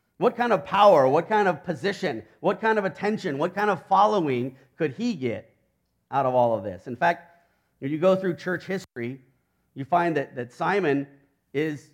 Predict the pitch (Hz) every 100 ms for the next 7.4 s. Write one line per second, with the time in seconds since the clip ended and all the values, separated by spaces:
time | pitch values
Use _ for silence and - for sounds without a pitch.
0 | _ _ 123 113 143 185 156 151 147 160
1 | 214 143 123 107 120 123 117 175 180 180
2 | - 196 208 - 101 135 185 175 160 196
3 | 185 151 143 135 131 - _ _ _ _
4 | - 104 110 147 117 175 180 151 151 131
5 | 131 127 127 127 110 - 156 165 156 127
6 | 120 123 127 123 - _ 123 139 175 -
7 | 123 113 90